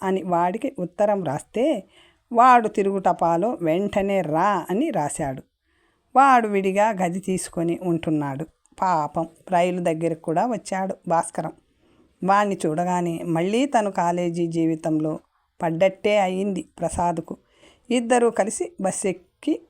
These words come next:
మైలాపూర్ వెళ్ళారు. కపిలేశ్వర స్వామి కోవెల సమీపంలో భాస్కరం గాడి గది. "హోటల్ నుంచి క్యారియర్ తెప్పిస్తాము, చదువులో చౌకలో పోతుంది" అన్నాడు భాస్కరం.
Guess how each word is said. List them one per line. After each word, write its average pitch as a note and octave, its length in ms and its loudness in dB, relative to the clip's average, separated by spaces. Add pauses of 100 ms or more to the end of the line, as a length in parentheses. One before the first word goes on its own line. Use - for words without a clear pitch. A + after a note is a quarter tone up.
(140)
మైలాపూర్ F3 680 0 (140)
వెళ్ళారు. D#3 440 -2 (500)
కపిలేశ్వర G#3+ 720 2
స్వామి F#3 480 -2
కోవెల F#3 560 -2
సమీపంలో E3+ 800 -2 (480)
భాస్కరం G3+ 680 2
గాడి F#3 380 -2
గది. D3+ 280 -2 (680)
"హోటల్ C4 400 4
నుంచి A3+ 560 -4
క్యారియర్ G3 460 2 (100)
తెప్పిస్తాము, F3 720 -4 (560)
చదువులో G3 800 0 (840)
చౌకలో F#3+ 420 4
పోతుంది" F3 720 -2 (600)
అన్నాడు G3+ 460 2
భాస్కరం. D#3+ 480 -4